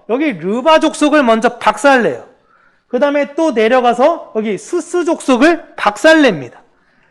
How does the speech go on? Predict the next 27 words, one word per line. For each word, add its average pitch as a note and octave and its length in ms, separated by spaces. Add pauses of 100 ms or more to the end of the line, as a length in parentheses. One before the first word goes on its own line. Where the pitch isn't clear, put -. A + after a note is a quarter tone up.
그리고 C#4+ 280
내려가서 C4 880
샤-, - 300
M A3+ 300
족속을 D#4 580
또 D#4+ 220
박살내요. C#4+ 720 (380)
계속 E4+ 600
박살냅니다. B3 880 (220)
그 A3 140
네 G#3+ 260
왕의 A#3 580
그 G#3 180
연합군이 B3+ 560
얼마나 G#3 540
강했는지를 F3+ 680
보여주고 G3 420
있죠. D3+ 340 (480)
그리고 D4 300
나서 C#4+ 400
쭉 E4+ 540
내려가서 A#3+ 840
여기를 G#3 500
바로 G#3+ 360
친 F4+ 300
것이 E4 280
아니라 G#3 540